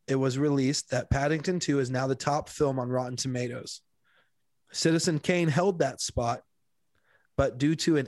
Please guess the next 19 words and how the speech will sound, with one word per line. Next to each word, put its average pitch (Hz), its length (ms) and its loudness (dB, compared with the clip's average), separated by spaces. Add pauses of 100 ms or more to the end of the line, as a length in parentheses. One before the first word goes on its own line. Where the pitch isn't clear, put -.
(120)
eighty-year-old 156 800 2
review 135 460 2
being 127 300 -2 (120)
added 131 540 -2 (160)
into 143 320 -2
the 127 100 2
Rotten 135 240 0
Tomatoes 123 600 -2 (1400)
ether 143 420 0
algorithm, 120 600 0
whatever, 120 320 -2 (440)
it - 320 -2
dropped 135 380 0
Citizen 135 500 0
Kane, 123 520 -2
and 127 120 -2
so 127 120 -2
Paddington 131 520 -2
Two 123 420 0